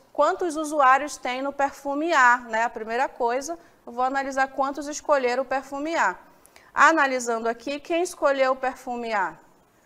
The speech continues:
Esses trinta aqui e esses vinte aqui, independente de ser homem ou mulher.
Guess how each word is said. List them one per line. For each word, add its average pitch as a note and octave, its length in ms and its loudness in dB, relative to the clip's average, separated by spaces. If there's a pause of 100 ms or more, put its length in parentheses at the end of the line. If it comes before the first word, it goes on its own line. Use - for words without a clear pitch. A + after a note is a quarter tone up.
(580)
Esses G3+ 400 -6
trinta A#3 480 -2
aqui C4+ 500 -4 (1000)
e A#3 120 -8
esses C4 440 -2
vinte C4+ 360 -4
aqui, A#3 340 -4
independente G#3 680 -6
de A#3 100 -14
ser A#3+ 240 -4
homem A3+ 220 -4
ou C#4 80 -8
mulher. C#4+ 480 -4